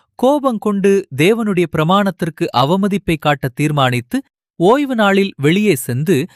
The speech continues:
விறகு பொறுக்குவதன் வழியாக நான்காம் கற்பனையை வெளிப்படையாக மீறத் துணிந்தான். வனாந்தரத்தில் தங்கியிருந்த காலங்களில் ஏழாம் நாளில் தீப்பற்ற வைப்பது கண்டிப்பாக தடை செய்யப்பட்டிருந்தது.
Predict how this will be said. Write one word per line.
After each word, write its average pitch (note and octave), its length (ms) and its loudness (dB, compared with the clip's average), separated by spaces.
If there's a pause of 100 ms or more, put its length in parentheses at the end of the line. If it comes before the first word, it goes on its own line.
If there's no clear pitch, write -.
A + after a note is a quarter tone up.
(180)
விறகு C4+ 460 0
பொறுக்குவதன் G#3 580 0
வழியாக F3+ 760 0
நான்காம் F#3 600 0
கற்பனையை C3+ 640 -2 (360)
வெளிப்படையாக D#3 1000 0 (100)
மீறத் C#3+ 440 0
துணிந்தான். A2+ 440 -2 (880)
வனாந்தரத்தில் G3+ 800 0
தங்கியிருந்த E3+ 580 0
காலங்களில் C#3+ 680 -2 (260)
ஏழாம் B3 500 2
நாளில் G#3 460 2
தீப்பற்ற G#3 540 -2
வைப்பது D3 420 0 (280)
கண்டிப்பாக G3+ 680 0
தடை D#3 380 -2
செய்யப்பட்டிருந்தது. A#2 800 -2